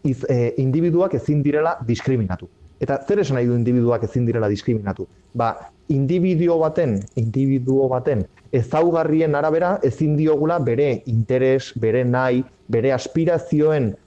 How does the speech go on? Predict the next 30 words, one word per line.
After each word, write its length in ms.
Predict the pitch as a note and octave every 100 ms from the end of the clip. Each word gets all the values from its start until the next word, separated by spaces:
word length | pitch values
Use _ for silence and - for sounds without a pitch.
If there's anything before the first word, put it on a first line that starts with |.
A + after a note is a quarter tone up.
| -
balioa 580 | B2 B2+ C#3+ E3 E3+ G3 -
aldatu. 420 | A2+ G#2+ A2 B2
Hau 140 | C3 A#2
da, 140 | F#2+ - _ -
pertsona 460 | A2 - C#3 D3
bat 320 | E3 D3+ -
emakumea 520 | G#2+ A#2 B2 C3+ C3+ C3+
izateagatik 720 | C3 C#3+ D#3 D#3 F3 F#3+ - _ -
ez 160 | C3 -
du 140 | C#3+
esan 260 | C#3+ C#3 D3+
nahi 140 | E3
pertsona 540 | E3+ A#2+ - C3 B2+ B2+
horren, 360 | C3 D3+ G#2+ - _ _ -
eh, 240 | G#2+ G2 G#2
interesak 720 | G2+ C3 B2+ B2 D3 D3 C#3+
edo 480 | A2+ G#2+ G#2 G2+ G#2
nahiak 600 | A2+ D3 C#3+ C#3 C#3 C#3
edo 120 | A2+
aspirazioak 720 | G#2 - C#3 D3 D3+ E3+ F3 -
balio 320 | B2 A#2+ D3+ D#3+
gutxiago 520 | C3 - D3+ D3 D3+
dutenik. 420 | A#2 G#2+ A2 F#2+ - - -
Pertsona 400 | A#2 F#2+ B2 C3+
bat 200 | D3+ G#2
beste 280 | A2 A2 A2+
arraza 340 | A2 B2 B2 B2
batekoa 340 | B2 C#3 C#3
izateagatik 640 | C#3+ D3+ D#3+ D#3+ D#3+ G3 - _
ez 140 | B2+